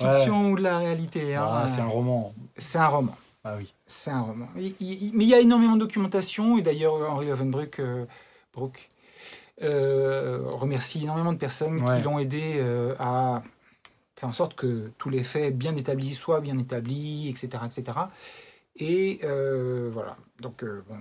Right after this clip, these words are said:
Speaker 1: un très bon roman, un très grand hommage, euh, à tous ces gens qui travaillent dans
Speaker 2: Mhm.
Speaker 1: l'ombre, euh, pour faire en sorte que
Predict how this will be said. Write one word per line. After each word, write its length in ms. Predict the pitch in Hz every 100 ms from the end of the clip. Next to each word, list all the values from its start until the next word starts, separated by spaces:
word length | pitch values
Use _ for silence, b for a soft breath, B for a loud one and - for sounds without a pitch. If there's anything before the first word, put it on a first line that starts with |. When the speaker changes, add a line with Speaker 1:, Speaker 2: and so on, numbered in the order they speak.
| 110
Speaker 1:
un 100 | 147
très 160 | 127 160
bon 140 | 156
roman, 680 | 143 139 139 160 175 190 196 156
un 300 | 139 131 131
très 200 | 127 147
grand 320 | 135 147 127
hommage, 420 | 139 139 147 139
euh, 220 | 127 120 117 B B B B B _ _ -
à 80 |
tous 160 | 123 139
ces 200 | - 131
gens 180 | 127 139
qui 140 | -
travaillent 260 | - 123 127
dans 100 | 127
Speaker 2:
Mhm. 40 |
Speaker 1:
l'ombre, 420 | 135 147 151 123 120
euh, 340 | 117 117 113 - _ _ -
pour 160 | 139
faire 160 | - 127
en 60 |
sorte 320 | 110 208 214 -
que 420 | 156 151 143 -